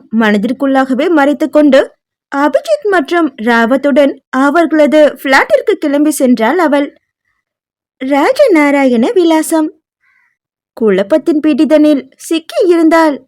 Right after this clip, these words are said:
மாயா என்ற ஜூஹி. அசோகமித்ரனுக்கு அவள் மகிமா இல்லை, மாயா என்ற வேறொருத்தி என்ற உண்மை தெரிந்த தினத்திலிருந்தே இன்னும் ஏன் அவன் தன்னை பற்றிய உண்மைகளை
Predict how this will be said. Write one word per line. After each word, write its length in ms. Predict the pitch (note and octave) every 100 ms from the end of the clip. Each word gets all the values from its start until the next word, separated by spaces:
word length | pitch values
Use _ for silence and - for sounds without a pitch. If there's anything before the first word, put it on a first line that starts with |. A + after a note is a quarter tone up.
| -
மாயா 460 | B3+ G#3+ G#3+ B4 G4+ D#4
என்ற 240 | C4+ C4+ B3+ F4+ _ A#3+
ஜூஹி. 440 | D#4 E4+ D4 D#4+ F4+ _ _ _ _ _ _ _ _ -
அசோகமித்ரனுக்கு 1160 | A3 G3+ A3 A3 A#3+ A#3 A3 B3+ B3+ A#3+ B3+ D#4+ - _
அவள் 420 | D#4 D#4+ E4 D#4+ - B3
மகிமா 480 | C4 C4 C5 D#5 G#4+ C#4
இல்லை, 280 | B3 B3 D#4 - _ _ G#3
மாயா 460 | G3 F3+ E3+ A3+ F#4+
என்ற 240 | F4 D#4 D#4 D#4+ -
வேறொருத்தி 640 | A#3 C4 A4 D5 G#4 - F#4
என்ற 260 | F4 D4+ D4 D4+ A#3+ - A3
உண்மை 340 | A3+ A3 B3+ C5+
தெரிந்த 300 | F4 D#4+ D#4+
தினத்திலிருந்தே 760 | C#4 D4 D4 D4 D4 D4 C#4+ C4+ - _ _ _ _ _ _ _ C4+
இன்னும் 460 | C4 C4 D4 E5 A#4+
ஏன் 240 | G4+ G4+
அவன் 340 | F#4 F4 F4+ D#4+ - -
தன்னை 340 | B3 G#3+ A4+
பற்றிய 360 | C#5 A#4 G4+ G4+
உண்மைகளை 540 | F4+ F4 E4+ E4 E4